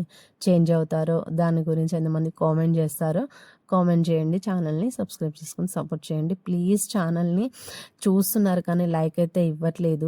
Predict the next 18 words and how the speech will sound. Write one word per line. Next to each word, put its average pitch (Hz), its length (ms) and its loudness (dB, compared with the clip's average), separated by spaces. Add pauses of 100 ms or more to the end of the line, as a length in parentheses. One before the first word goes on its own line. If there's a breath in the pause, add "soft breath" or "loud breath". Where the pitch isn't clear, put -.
వీడియో 160 380 0 (120)
చూశాక 160 520 -4 (500 loud breath)
ఆ 165 120 -2
వీడియో 156 380 4
ఒక 170 220 -2
లైక్ 170 360 2
ఇస్తే 214 360 0
ఎక్కువ 180 280 -2
మందికి 175 540 2
రీచ్ 185 340 4
అవుతుంది 170 540 2
వీడియో 156 380 0
అనేది. 156 440 0 (420 loud breath)
Please, 180 360 2
please 190 340 -2
support 180 460 -2
my 165 220 0
channel. 156 540 0